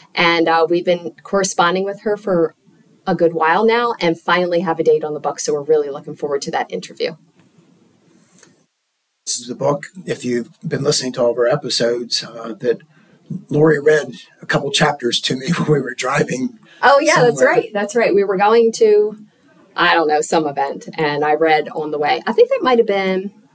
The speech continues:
Speaker 1: could that have been Talbot County's
Speaker 2: Yeah, I think,
Speaker 1: Chesapeake
Speaker 2: I think
Speaker 1: Book
Speaker 2: it was,
Speaker 1: Festival?
Speaker 2: yeah.
Speaker 1: Yeah, I believe it was. So that is a whole lot of events, but that's what is coming up for us in October and November, as well as events in the community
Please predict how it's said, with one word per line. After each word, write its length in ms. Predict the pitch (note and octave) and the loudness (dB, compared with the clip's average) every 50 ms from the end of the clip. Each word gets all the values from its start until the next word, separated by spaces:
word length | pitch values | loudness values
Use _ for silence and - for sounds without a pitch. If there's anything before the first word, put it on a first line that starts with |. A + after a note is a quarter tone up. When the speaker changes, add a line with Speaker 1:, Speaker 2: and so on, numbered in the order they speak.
| _ _ _ _ _ _ _ _ _ _ _ _ _ _ | _ _ _ _ _ _ _ _ _ _ _ _ _ _
Speaker 1:
could 140 | - - - | -20 -10 -2
that 120 | - D#4+ | -2 -2
have 80 | - - | 2 4
been 140 | B3+ A#3+ A#3 | 2 2 2
Talbot 380 | - - G#3+ G#3 G#3 A3+ - | 0 -2 -4 -2 -2 -2 -4
County's 480 | - A#3+ A3+ G#3+ A3+ A3+ A3 A3+ A3+ - | -4 -4 -4 -2 0 0 2 2 0 0
Speaker 2:
Yeah, 80 | - C3 | 0 0
I 40 | - | -2
think, 100 | - - | -2 0
Speaker 1:
Chesapeake 380 | - - - - - - A#3+ A3 | 0 0 0 0 0 0 0 0
Speaker 2:
I 20 | |
think 60 | - | 2
Speaker 1:
Book 120 | - D#3 - | 0 -2 0
Speaker 2:
it 60 | A#2+ | 0
was, 160 | - G#3 G#3+ A#3 | 2 2 2 2
Speaker 1:
Festival? 340 | A#3 - - A3 G#3+ G#3+ | 0 0 0 2 2 2
Speaker 2:
yeah. 140 | A3+ - - - | 0 -4 -6 -2
Speaker 1:
Yeah, 240 | F#3 F3+ F3 D#3 D3+ - | 0 2 2 2 0 0
I 80 | E3 | 0
believe 280 | E3+ E3+ D#3 D#3 D#3 D#3 | 0 2 2 4 2 2
it 100 | - - | -2 -6
was. 420 | - - - - - - - - _ _ _ _ _ _ - - - - - - _ | -10 -8 -4 -4 -4 -4 -4 -8 _ _ _ _ _ _ -20 -20 -20 -20 -20 -12 _
So 260 | - - - G#3 G#3 | 0 2 2 2 2
that 320 | F3 G#3 G3+ G3+ A3 A#3 - | 2 2 2 2 2 2 2
is 240 | A3+ G#3 F#3+ F3+ - - | 2 2 2 0 0 2
a 140 | E3+ D#3+ D#3 | 4 4 4
whole 400 | D#3+ - - B3 B3 F4 G4+ F4 | 2 0 2 4 4 4 4 4
lot 200 | - D3+ D3 D3 | 2 2 0 -2
of 80 | - | -6
events, 600 | C#3+ C#3 - B2+ C#3 - D#4 E4 - - - - - | -8 -6 -4 -4 -2 -2 -4 -2 -4 -4 -4 -6 -4
but 140 | - E3+ E3+ | -4 -2 0
that's 260 | F3 F#3+ F#3+ - - | 2 0 0 -2 -2
what 160 | - G#3+ G#3+ | 0 2 2
is 200 | G#3+ G3+ G3 - | 2 2 2 0
coming 400 | - - - A3+ A3 G3+ F#3 E3 | -4 -4 -2 0 0 2 2 2
up 240 | D#3+ D#3+ - - - | 2 0 -2 -4 -6
for 180 | - - - - | -4 -2 -2 0
us 360 | C3+ D3 F3+ A#3 - - - | 0 0 0 0 0 0 -2
in 180 | - - F3+ D#3+ | -2 -2 -4 -4
October 540 | D3+ D3+ D3+ D3 - - F3 E3+ F3 F3 E3+ | -4 -6 -10 -8 -4 -2 0 2 2 2 2
and 120 | E3 D#3+ | 2 0
November, 640 | D#3+ D#3+ D#3+ D3+ F3 F#3+ G#3 G3+ G#3 G#3 G#3 G#3 - - | 0 -2 -2 -2 -2 -2 0 -2 -2 -4 -2 -4 -4 -2
as 220 | F3 F3 F3 - - | 0 -2 -2 -2 -2
well 180 | F3 F3 F3 | -2 0 0
as 140 | E3+ E3 E3+ | 0 0 0
events 400 | E3 D#3 D#3+ E3 E3 E3+ F3+ - | -2 -2 -2 -2 -2 -2 -4 -4
in 80 | F3 E3 | -4 -4
the 80 | D#3 | -6
community 720 | D3+ - F3+ F#3+ G3+ G#3+ A3 G#3+ G#3 G3 G3 F#3+ F#3+ F#3 | -4 -4 -4 -2 0 0 0 2 2 0 0 -2 -4 -10